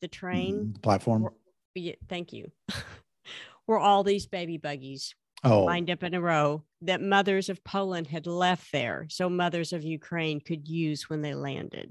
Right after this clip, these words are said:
Speaker 1: I was like,
Speaker 2: Now, I heard that.
Speaker 1: "Who
Speaker 2: I
Speaker 1: thinks
Speaker 2: s-,
Speaker 1: of that?"
Speaker 2: when I saw that picture the first time, it was attributed to, to people in Berlin, Germany.
Speaker 1: Okay.
Speaker 2: And
Speaker 1: I
Speaker 2: then I
Speaker 1: didn't
Speaker 2: heard it,
Speaker 1: remember.
Speaker 2: well, then I saw it in Poland as well. So I don't really know if it was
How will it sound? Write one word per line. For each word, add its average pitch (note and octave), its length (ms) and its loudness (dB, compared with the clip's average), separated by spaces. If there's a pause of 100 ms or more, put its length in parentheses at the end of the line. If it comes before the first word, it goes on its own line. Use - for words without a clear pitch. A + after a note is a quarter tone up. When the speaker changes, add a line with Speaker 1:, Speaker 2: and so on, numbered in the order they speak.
(120)
Speaker 1:
I F3 80 -6
was F3 160 -6
like, D#3+ 220 -8 (880)
Speaker 2:
Now, B2 180 10
I B2 140 12
heard C#3+ 220 10
that. A2+ 240 10
Speaker 1:
"Who F#4+ 60 10
Speaker 2:
I G4 40 12
Speaker 1:
thinks A4+ 80 12
Speaker 2:
s-, - 100 -4
Speaker 1:
of E4 80 10
that?" - 380 4 (240)
Speaker 2:
when B2 120 10
I B2+ 60 12
saw E3 220 8
that C3 320 4
picture C#3 280 2
the A2+ 120 0
first B2+ 260 0
time, A#2 220 4
it A2 60 0
was G2+ 120 -6
attributed A2 480 2
to, G#2 140 0 (260)
to G2 200 2
people A2+ 420 8
in G#2 300 0
Berlin, G2 680 4 (120)
Germany. C3 340 8
Speaker 1:
Okay. D3 220 0 (240)
Speaker 2:
And A#2 120 8
Speaker 1:
I - 20 10
Speaker 2:
then C3+ 100 10
I B2+ 40 10
Speaker 1:
didn't B2 80 10
Speaker 2:
heard B2+ 160 10
it, A#2+ 60 10 (100)
Speaker 1:
remember. D#3 140 -12 (260)
Speaker 2:
well, C3+ 160 6
then C#3 180 6
I C3 80 6
saw B2 280 4
it A#2 100 -4
in G#2 120 -6
Poland A2+ 360 2
as G2 120 -8
well. A2 280 2
So G#2 420 -2
I B2 120 0
don't A#2 180 0
really A2 220 2
know G#2 240 0
if G2 120 -4
it G#2+ 80 -4
was G2 200 -10